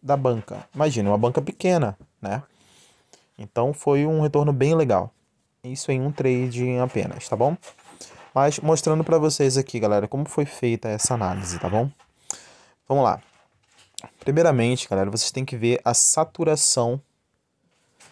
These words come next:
a saturação da Natasha, tá? Essa é uma nova atualização, tá? Verifiquem a saturação da Natasha, que é isso aqui que vocês têm que perceber, galera. Ó, esses resultados aqui, ó,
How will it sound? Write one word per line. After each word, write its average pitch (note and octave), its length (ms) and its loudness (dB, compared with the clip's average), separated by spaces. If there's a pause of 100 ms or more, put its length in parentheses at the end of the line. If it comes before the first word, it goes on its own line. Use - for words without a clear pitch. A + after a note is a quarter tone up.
(840)
a G#2+ 60 -2
saturação D3+ 640 4
da D3 100 6
Natasha, B2+ 680 0 (1700)
tá? A2+ 260 -2 (520)
Essa A#2+ 200 0
é - 20 2
uma C3+ 100 2
nova C3+ 240 4
atualização, B2 640 2
tá? A2 260 0 (380)
Verifiquem D#3 400 0
a D3 40 2
saturação D3+ 480 2
da D3 80 2
Natasha, A#2 520 -2 (160)
que - 140 -2
é C3+ 180 2 (160)
isso D#3 220 -6
aqui C3 200 -6
que - 60 -18
vocês A#2+ 160 -8
têm B2 100 -14
que - 80 -20
perceber, A#2+ 460 -6
galera. G2 260 -12 (140)
Ó, - 160 -10 (100)
esses B2+ 400 -6
resultados A#2+ 540 -2
aqui, A#2 340 -6
ó, G#2 60 -14